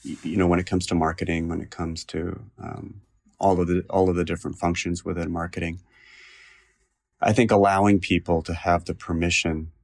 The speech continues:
to be experts and specialists, uh, is, is really, really key, you know, 'cause I don't think,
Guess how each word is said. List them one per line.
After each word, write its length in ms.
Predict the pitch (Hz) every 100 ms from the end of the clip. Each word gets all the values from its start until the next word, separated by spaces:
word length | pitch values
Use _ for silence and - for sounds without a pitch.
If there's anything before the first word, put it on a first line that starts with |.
| _ -
to 140 | - 87
be 460 | 85 85 85 85 -
experts 640 | 98 - - 76 - - - -
and 100 | 87
specialists, 840 | - 87 87 80 - 85 - - _ _ _ -
uh, 180 | 87 - -
is, 320 | 95 85 -
is 220 | - 90 87
really, 240 | 95 90
really 240 | 85 85
key, 320 | 87 - 82 82 _ _ _ _ _ _ -
you 100 | 90
know, 160 | 85 90
'cause 200 | 90 92 - -
I 80 | -
don't 180 | 202 180
think, 220 | 139